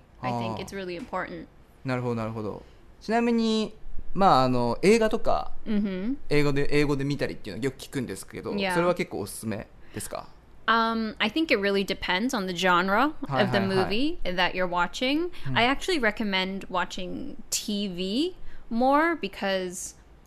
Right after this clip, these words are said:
Speaker 1: it's more about everyday situations and everyday life. Sometimes, um, movies, like, if it's a spy movie or something, even for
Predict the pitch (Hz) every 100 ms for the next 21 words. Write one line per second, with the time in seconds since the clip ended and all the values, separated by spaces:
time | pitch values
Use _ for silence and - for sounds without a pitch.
0 | - - - - 214 208 202 196 175 170
1 | 170 - - - - - - - 208 196
2 | 202 202 175 190 202 302 349 - - -
3 | 202 202 190 190 - 269 214 - 185 190
4 | 185 180 175 160 226 330 - 302 320 339
5 | 311 285 269 - - - - 196 180 175
6 | 175 - 208 214 226 175 175 277 320 -
7 | - - - 190 202 196 - 190 - -
8 | 190 208 208 196 175 175 - - 185 -
9 | 185 - 233 294 247 196 170